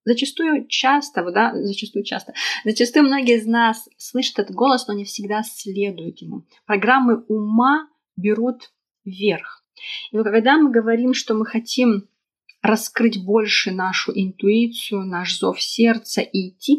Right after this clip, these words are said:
по нему, в плане питания можно, я щас вам дам несколько таких, ам, лайфхаков, да, таких рекомендаций, что можно использовать для того, чтобы слышать свой голос, внутренний голос. Первое — это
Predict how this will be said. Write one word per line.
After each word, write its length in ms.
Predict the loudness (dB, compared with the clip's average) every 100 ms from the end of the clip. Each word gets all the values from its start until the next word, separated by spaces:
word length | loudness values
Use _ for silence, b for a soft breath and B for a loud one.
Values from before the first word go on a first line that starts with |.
| 2
по 60 |
нему, 420 | 2 2 -2 -4 -6 _
в 160 | -16 2
плане 360 | 4 6 4
питания 520 | 2 2 2 4 4
можно, 640 | 4 4 4 4 4 2 -4 _ _
я 120 | -4
щас 220 | -2 0
вам 160 | 0 2
дам 180 | 4 2
несколько 380 | 2 -2 -4 -2
таких, 500 | -6 -2 -2 -2 -4
ам, 640 | -2 -2 -4 -6 -8 -10 -18 _ _ _
лайфхаков, 680 | 2 2 2 2 2 -2 -6
да, 120 | -6
таких 360 | -4 -4 -4 -4
рекомендаций, 720 | -2 0 4 4 4 2 -2
что 180 | 0
можно 320 | 0 0 -2 -4
использовать 720 | -6 -10 2 4 4 2 0
для 100 | 0
того, 300 | 0 2 2
чтобы 460 | 2 -2 -2 -4 b b _
слышать 640 | -6 2 4 6 2 0
свой 440 | -4 -2 -2 -4 _
голос, 640 | -14 -6 -2 0 -2 -10 -10
внутренний 480 | -2 0 0 -2 -4
голос. 520 | -4 -6 -10 -18 -20 _
Первое — 480 | 2 4 4 4 4 0
это 480 | -6 -2 0 0